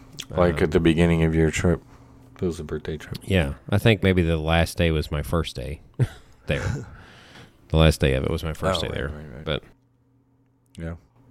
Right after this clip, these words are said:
Speaker 1: Wow. Yeah, the dates just keep getting longer and longer.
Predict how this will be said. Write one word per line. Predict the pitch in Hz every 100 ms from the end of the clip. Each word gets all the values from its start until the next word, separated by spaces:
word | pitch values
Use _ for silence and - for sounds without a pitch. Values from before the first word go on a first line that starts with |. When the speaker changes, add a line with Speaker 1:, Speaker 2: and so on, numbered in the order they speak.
| -
Speaker 1:
Wow. | 85 82 80 - - - - - -
Yeah, | 87 85
the | 87
dates | 87 95 90 -
just | - 87 -
keep | 98 -
getting | 90 85 80
longer | 80 80 85 85
and | 85
longer. | 85 82 82 85